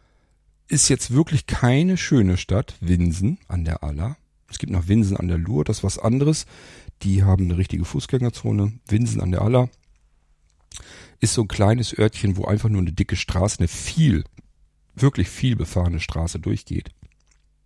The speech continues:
Und links und rechts gibt's dann so einen Seitenstreifen, wo man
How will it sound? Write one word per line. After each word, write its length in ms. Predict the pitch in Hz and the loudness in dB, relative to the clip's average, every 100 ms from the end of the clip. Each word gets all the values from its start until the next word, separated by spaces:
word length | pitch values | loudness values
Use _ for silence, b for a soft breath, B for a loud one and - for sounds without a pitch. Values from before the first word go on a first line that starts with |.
| _ _ _ _ _ _ - B B B B | _ _ _ _ _ _ -20 B B B B
Und 100 | 104 | 2
links 200 | 123 151 | 2 2
und 120 | 117 | 2
rechts 200 | 131 - | 0 0
gibt's 240 | - 135 - | -2 -4 0
dann 200 | 113 104 | 0 2
so 100 | 104 | 2
einen 120 | 87 | 2
Seitenstreifen, 800 | 87 92 - 110 - 98 101 92 | 2 2 0 -4 -4 -4 -2 -2
wo 60 | |
man 340 | 92 90 92 | 0 0 -2